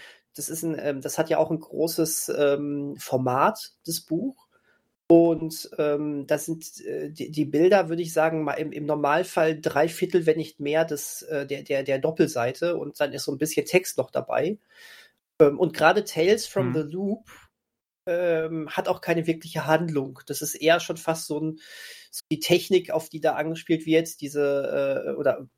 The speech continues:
Speaker 1: die da, ja, das ist ja so ein bisschen Alternate History, was da aufgemacht wird. Das wird eher so beschrieben. Das hat der gleiche Autor noch mal viel besser hinbekommen mit, warte, ich muss mal einmal kurz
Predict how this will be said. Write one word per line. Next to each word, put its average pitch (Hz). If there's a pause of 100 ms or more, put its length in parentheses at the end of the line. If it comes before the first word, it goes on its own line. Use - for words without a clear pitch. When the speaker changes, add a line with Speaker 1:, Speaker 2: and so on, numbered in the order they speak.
Speaker 1:
die 139
da, 135
ja, 123
das 135
ist 147
ja 143
so 135
ein 131
bisschen 147
Alternate 147
History, 175
was 151
da 156
aufgemacht 151
wird. 147 (220)
Das -
wird 160
eher 170
so 165
beschrieben. 156 (240)
Das -
hat 175
der 185
gleiche 147
Autor 190
noch 170
mal 160
viel -
besser 185
hinbekommen 190
mit, 185
warte, 160
ich -
muss -
mal 165
einmal 202
kurz -